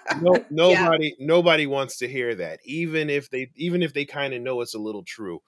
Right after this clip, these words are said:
Speaker 1: I, I hope it's easier for you, and if it is, I'd love to hear you h-, share some tips on, you know, what you do to kinda get everybody on board, because you do it on a much larger scale, and, you know, that's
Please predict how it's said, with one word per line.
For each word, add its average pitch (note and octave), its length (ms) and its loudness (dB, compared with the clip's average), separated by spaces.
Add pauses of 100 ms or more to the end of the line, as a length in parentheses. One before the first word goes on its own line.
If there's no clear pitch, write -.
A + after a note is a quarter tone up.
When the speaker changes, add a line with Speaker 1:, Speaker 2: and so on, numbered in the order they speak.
(280)
Speaker 1:
I, E2 320 -6
I A#2+ 40 -4
hope E3+ 280 2
it's D3+ 220 -6
easier C#3 420 -8
for A2+ 140 -12
you, A2 280 -6
and F#2+ 80 -10
if G2+ 160 -12
it B2 100 -6
is, C3 200 -2
I'd A#2 220 -6
love C3 240 0
to B2+ 80 -4
hear B2+ 180 -6
you A#2 280 -12
h-, A2 80 -18
share B2 260 -8
some A#2 180 -10
tips G#2+ 300 -10
on, G2+ 260 -10
you G#2 100 -10
know, F#2 320 -10 (280)
what C3 320 -6
you C3+ 140 -10
do G#2 280 -12
to F#2+ 120 -14
kinda G2 380 -12
get G2+ 300 -10
everybody G2 580 -10
on F#2 240 -16
board, F#2 380 -10
because F2+ 340 -12 (420)
you G#3 180 0
do F3 180 4
it D3+ 60 6
on C3+ 140 0
a B2 60 -6
much C3+ 320 -4
larger A#2+ 380 -4
scale, F2 580 -8 (400)
and, G2 720 -8 (140)
you G#2 120 -10
know, F2+ 340 -8 (220)
that's C3 340 -2